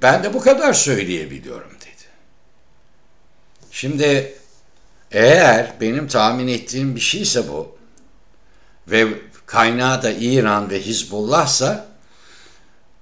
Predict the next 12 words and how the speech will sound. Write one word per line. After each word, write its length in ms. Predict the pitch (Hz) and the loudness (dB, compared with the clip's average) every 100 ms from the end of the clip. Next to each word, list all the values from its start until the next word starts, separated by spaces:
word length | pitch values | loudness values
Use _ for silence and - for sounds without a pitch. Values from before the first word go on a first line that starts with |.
| - - - | -20 -20 -6
ben 340 | 113 123 143 110 | 2 2 2 -2
Netanyahu'nun 840 | 117 120 123 135 135 131 127 123 | -2 0 0 0 0 0 -4 -6
neden, 380 | 123 117 151 147 | -6 -2 0 0
e, 920 | 127 98 85 85 92 90 87 78 76 | -4 -10 -18 -14 -14 -12 -14 -14 -14
Almanya 560 | 82 101 110 113 113 104 | -6 -4 -2 -4 -4 -4
gezisini, 720 | 95 104 101 101 110 107 101 98 - - - | -6 -8 -6 -6 -4 -2 -4 -4 -14 -20 -18
e, 260 | 90 85 85 | -12 -10 -10
ziyaretini 800 | 82 107 107 101 101 98 104 101 | -8 -4 -2 -2 -2 -6 -8 -8
yarım 480 | 92 90 110 117 107 | -8 -4 -4 -2 -4
bıraktığını 560 | 104 98 90 110 117 104 | -2 -2 -2 -10 -10 -2
tahmin 380 | 123 110 117 | 0 2 0
edebiliyorum. 680 | 117 101 117 110 113 101 - | -4 -2 -4 -2 0 0 -2